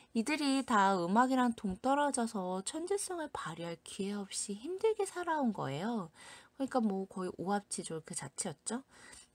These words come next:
근데 송명자는 이들의 천재성을 이제 끌어내기 위해 그들을 재활용 밴드라고 이름을 짓고 오디션을 준비해요.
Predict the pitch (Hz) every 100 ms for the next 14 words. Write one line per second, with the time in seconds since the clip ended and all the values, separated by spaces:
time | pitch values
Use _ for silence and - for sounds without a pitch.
0 | _ - 208 208 214 294 311 330 302 262
1 | 220 208 196 156 190 196 202 339 359 381
2 | 320 254 214 - - 294 320 330 294 -
3 | 196 160 254 320 - 220 190 190 - 180
4 | 160 240 320 320 247 190 185 180 170 165
5 | 160 147 156 160 - - - 277 311 -
6 | 165 185 185 180 - - 170 156 151 127